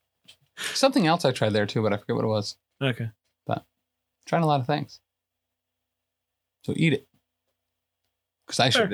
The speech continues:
Speaker 1: did.
Speaker 2: That's fair. Bracket number four.
Speaker 1: Mm-hmm.
Speaker 2: Uh, look, you're running out of time to get OnlyFans sponsors in, uh, because <laughs> OnlyFans is trying to shut, trying to kill its
Speaker 1: Yeah.
Speaker 2: main, main fan base.
Speaker 1: Yeah, it is very true.
Speaker 2: Um,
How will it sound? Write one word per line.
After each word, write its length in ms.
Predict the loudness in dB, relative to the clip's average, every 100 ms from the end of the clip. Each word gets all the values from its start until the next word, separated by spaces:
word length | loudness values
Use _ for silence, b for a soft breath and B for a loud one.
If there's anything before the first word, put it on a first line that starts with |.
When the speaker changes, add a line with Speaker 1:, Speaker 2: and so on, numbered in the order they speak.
| -2
Speaker 1:
did. 80 | -2 _ _ _ -8
Speaker 2:
That's 180 | -6 0
fair. 320 | 2 0 -4 _ _ _ _ _
Bracket 260 | 2 2 2
number 220 | 2 2
four. 640 | 2 0 4 4 2 -6 -6
Speaker 1:
Mm-hmm. 200 | -2 -2 -4 _ _ _ _ _ -2
Speaker 2:
Uh, 520 | 2 4 4 2 -2 -10 _ _ _ _ _ _ _ _ _ _
look, 440 | 2 2 -2 -16 _ _ _ _ _ _ _ _ _ _ _
you're 140 | 0 4
running 300 | 4 4 4
out 160 | 4
of 80 | 4
time 300 | 2 2 2
to 80 | 2
get 200 | 2 4
OnlyFans 440 | 2 2 0 -4
sponsors 460 | 0 -2 0 -2 -2
in, 240 | 0 -2 0
uh, 180 | 2 2
because 180 | 2 2
<laughs> 20 |
OnlyFans 600 | 2 2 2 2 2 2
is 160 | 0
trying 180 | 2 2
to 60 | 2
shut, 340 | 2 2 2 -2 B B
trying 160 | 0 2
to 60 | 2
kill 280 | 2 2
its 140 | 2 2
Speaker 1:
Yeah. 60 |
Speaker 2:
main, 340 | 2 4 2 2
main 220 | 2 2
fan 260 | 2 2 2
base. 240 | 2 2
Speaker 1:
Yeah, 160 | 4 4
it 60 |
is 100 | 4
very 260 | 2 2 2
true. 220 | 0 0
Speaker 2:
Um, 460 | 2 4 4 0